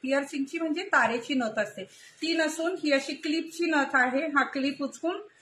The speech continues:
अशी बसवायची असते. आणि thank you वंदनाताई, फास्ट सर्व्हिसचा अनुभव आला आहे. हो,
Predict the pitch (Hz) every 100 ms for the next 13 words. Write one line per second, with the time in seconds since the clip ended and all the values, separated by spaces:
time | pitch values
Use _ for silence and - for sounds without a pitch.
0 | _ - 254 - 269 254 269 269 269 311
1 | 285 - 311 349 403 - _ _ - _
2 | - 226 226 226 233 233 233 233 _ _
3 | _ _ _ _ _ _ _ _ _ _
4 | _ _ _ _ _ 285 294 294 339 311
5 | 277 277 277 262 277 277 247 254 262 240
6 | 254 262 240 240 233 226 208 220 220 214
7 | 196 262 220 -